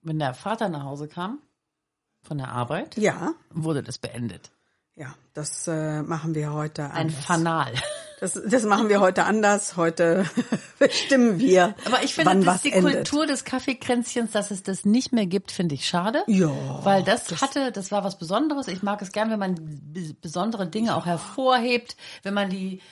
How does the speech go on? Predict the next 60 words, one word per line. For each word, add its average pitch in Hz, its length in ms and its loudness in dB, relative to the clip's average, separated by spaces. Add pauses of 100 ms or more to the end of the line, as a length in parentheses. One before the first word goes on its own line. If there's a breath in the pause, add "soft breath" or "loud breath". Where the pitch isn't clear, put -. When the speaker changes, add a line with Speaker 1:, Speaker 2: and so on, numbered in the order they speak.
(160 loud breath)
Speaker 1:
auch 175 140 -8
so - 100 -10
ein 202 80 -10
bisschen 202 260 -8
Speaker 2:
Aber 185 120 -2
das 185 200 -10
gibt's - 320 -14
doch. - 240 -16
Also 226 160 0
Speaker 1:
Nein. 247 80 -2
Speaker 2:
vielleicht 320 240 2
heißt 156 140 2
das 190 100 -2
nicht 185 140 0
mehr 170 100 0
Kränzchen, - 360 -2
Speaker 1:
Ja, 156 200 4
wir 175 100 2
Speaker 2:
aber 165 100 2
Speaker 1:
treffen 185 180 4
Speaker 2:
man 214 80 4
Speaker 1:
uns 196 80 -2
im 202 80 4
Jogginganzug 214 680 4
mit 202 120 4
einem 185 120 2
Kaffeepott 220 640 0
und, 208 320 -2
und 180 160 -4
quatschen - 400 -2
einfach, 151 380 -4
oder? 127 520 -6 (480)
Speaker 2:
Nö, 175 680 2
man 165 180 -4
trifft - 320 -12
sich 160 160 -10
doch 151 160 -12
schon 202 300 -6
Speaker 1:
Ich 349 120 0
Speaker 2:
noch. - 100 0
Speaker 1:
hab, - 220 0
ich - 160 -4
hab 254 160 -2
in 190 180 2 (120)
meinem 190 220 4
Leben 202 180 2
noch 180 160 0
nie 214 120 4
eine 214 140 2
Taf-, 190 280 -2 (100)
Kaffeetafel 180 680 -4
für 160 160 -6
Freundinnen 147 460 -2
gedeckt. - 400 -14 (240)
Speaker 2:
Doch, 185 120 -8
ich 196 140 -8
hab 208 100 -10
das 151 140 -10
schon 165 140 -8
gemacht. 147 340 -10